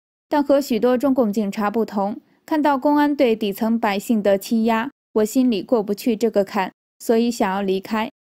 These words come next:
他提到旧日经历给他留下的梦魇，莫过于死刑枪决现场的见闻。鲍勃说，作为公安人员是要维持宣判现场的秩序，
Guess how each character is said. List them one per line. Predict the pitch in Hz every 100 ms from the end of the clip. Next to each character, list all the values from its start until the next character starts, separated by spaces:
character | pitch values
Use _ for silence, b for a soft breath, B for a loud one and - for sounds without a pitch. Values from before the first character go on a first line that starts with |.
| _ _ _ _ _ _
他 | - 311
提 | 311 262
到 | 277 254
旧 | 247 294
日 | 240 226
经 | 214 254 269
历 | 247 -
给 | 196
他 | 190 214
留 | 208 208
下 | 214 240
的 | 208
梦 | 214 233 202
魇， | 196 160 _
莫 | 240 220
过 | 240
于 | 214 208 208
死 | - 214
刑 | - 214
枪 | 226 247 240
决 | 214
现 | 202 254 208
场 | - 185
的 | 190
见 | 190 220 196
闻。 | 190 190 - _ _ _ _
鲍 | - 240
勃 | 214
说， | - 226 226 b b b
作 | 330
为 | 262 262
公 | 262 294
安 | 302
人 | 262 220
员 | 208 196 196
是 | - 240
要 | 220 202
维 | 196 202
持 | 220 -
宣 | 214 247 240
判 | 247 220
现 | - 220
场 | 208 196
的 | 196
秩 | 202 240
序， | - 220 208